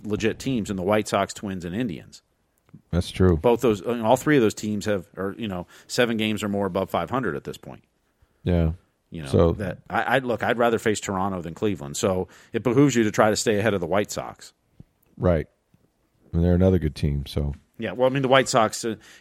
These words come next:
Speaker 1: and, and the Rays, basically, the, the top seed of those will play the, the Blue Jays. The bottom seed will play probably the Indians.
Speaker 2: Right.
Speaker 1: So.
Speaker 2: Interesting.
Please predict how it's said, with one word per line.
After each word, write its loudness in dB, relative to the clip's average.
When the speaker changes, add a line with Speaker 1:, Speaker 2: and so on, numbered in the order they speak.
Speaker 1:
and, -6
and -8
the -6
Rays, 0
basically, -4
the, -6
the -10
top 2
seed -2
of 0
those -2
will -4
play -2
the, -14
the -8
Blue -4
Jays. -2
The -6
bottom -4
seed -8
will -6
play -4
probably -6
the -10
Indians. -14
Speaker 2:
Right. 2
Speaker 1:
So. -18
Speaker 2:
Interesting. 2